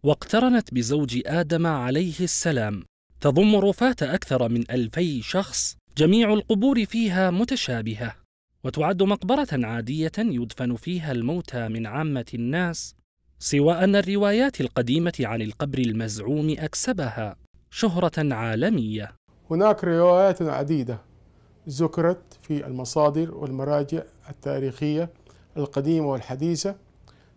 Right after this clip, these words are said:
Speaker 2: تتحدث بصورة و-، آه، تفصيلية عن عملي-، عن سبب تسمية مدينة جدة، منها جدة جدة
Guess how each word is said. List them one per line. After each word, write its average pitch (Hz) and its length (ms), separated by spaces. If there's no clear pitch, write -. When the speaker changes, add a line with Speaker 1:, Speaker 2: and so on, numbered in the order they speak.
Speaker 2:
تتحدث 165 880
بصورة 147 680
و-، 151 60
آه، 139 500
تفصيلية 151 920
عن 156 280
عملي-، 156 480
عن 151 280
سبب 165 300
تسمية 175 480
مدينة 151 340
جدة، 113 380
منها 233 580
جدة 170 400
جدة 165 320